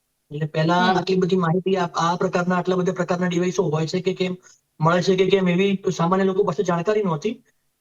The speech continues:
Speaker 1: અને ઇન્ડિયામાં મોટે ભાગે આ ડિવાઇસીસ અવેલેબલ પણ નહોતા. આજથી આઠ વર્ષ પહેલા, દસ વર્ષ પહેલા જો કોઈએ માગ્યા હોય, તો આ બધા ડિવાઇસ બહારથી મંગાવવા પડતા હતા, જે અત્યારે ઓનલાઈન અથવા તો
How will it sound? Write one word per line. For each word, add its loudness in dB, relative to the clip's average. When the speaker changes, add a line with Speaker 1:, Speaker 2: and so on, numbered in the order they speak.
Speaker 1:
અને 0
ઇન્ડિયામાં 2
મોટે 0
ભાગે 0
આ -2
ડિવાઇસીસ 0
અવેલેબલ 0
પણ 0
નહોતા. -2
આજથી -4
આઠ -2
વર્ષ -2
પહેલા, -2
દસ -6
વર્ષ -2
પહેલા -2
જો -2
કોઈએ -2
માગ્યા 0
હોય, 0
તો 4
આ 4
બધા 4
ડિવાઇસ 2
બહારથી 0
મંગાવવા 2
પડતા -2
હતા, -2
જે 4
અત્યારે 2
ઓનલાઈન 2
અથવા -2
તો 2